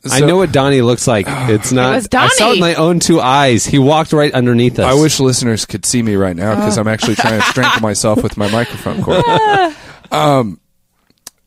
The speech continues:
Speaker 2: the thing that worries me is that they, the studio very, uh, kind of very hastily pulled all the, uh, like, shut down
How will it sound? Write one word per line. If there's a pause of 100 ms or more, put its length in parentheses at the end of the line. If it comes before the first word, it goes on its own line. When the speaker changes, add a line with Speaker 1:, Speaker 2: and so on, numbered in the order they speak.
(920)
Speaker 2:
the
thing
that
worries
me
is
that (140)
they, (420)
the
studio
very,
uh, (1500)
kind
of
very
hastily
pulled (100)
all
the,
uh, (100)
like,
shut
down